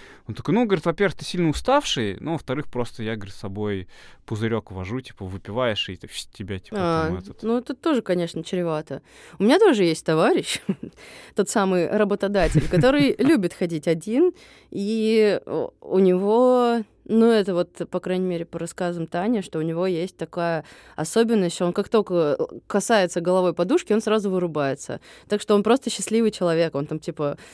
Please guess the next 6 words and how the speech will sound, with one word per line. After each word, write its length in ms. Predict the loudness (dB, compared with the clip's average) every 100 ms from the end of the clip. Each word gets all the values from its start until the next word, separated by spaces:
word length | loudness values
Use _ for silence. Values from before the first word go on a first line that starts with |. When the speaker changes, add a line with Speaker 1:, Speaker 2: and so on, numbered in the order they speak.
| -20 _
Speaker 2:
поснимал 460 | -4 2 4 4 0
свои 340 | -2 -2 -2
закатики, 1300 | -2 0 2 4 2 0 -6 -2 0 2 2 0 0
всё 380 | -4 -4 0 0
там, 240 | 0 -4 -2
знаешь, 320 | 0 -2